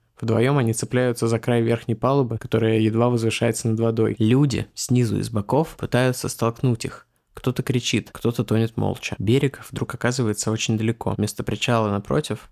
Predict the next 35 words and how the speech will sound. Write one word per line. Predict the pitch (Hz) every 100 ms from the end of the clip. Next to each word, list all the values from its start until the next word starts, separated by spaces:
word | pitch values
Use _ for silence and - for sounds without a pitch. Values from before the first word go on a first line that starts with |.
| _
отвесная | - 107 113 110
стена | 101 - 107
набережной. | 107 101 95 101 107 113
Сверху | - - 151 - -
к | -
ним | 127
тянутся | - 113 120 -
руки, | 120 113 - 107
но | 104
они | 113
слишком | 123 135 - 123
далеко, | 117 123 - 110
чтобы | - 101
дотянуться. | 104 101 107 107 101 -
Пароход | - 107 - 135 120
уходит | - 120 113
на | 110
дно | 110 120
так | 110 107
быстро. | 135 - 113 113
Юра | 147 147
выскальзывает | 117 - 131 131 120 104
из | -
папиных | 117 117 110 110 -
рук. | 107 -
Им | 110
больше | 113 117 -
не | 117 117
на |
чем | 113 110
стоять. | - 110 107 101 -
И | 127
в | 127
этот | 135 131
момент | 117 113 131 175 -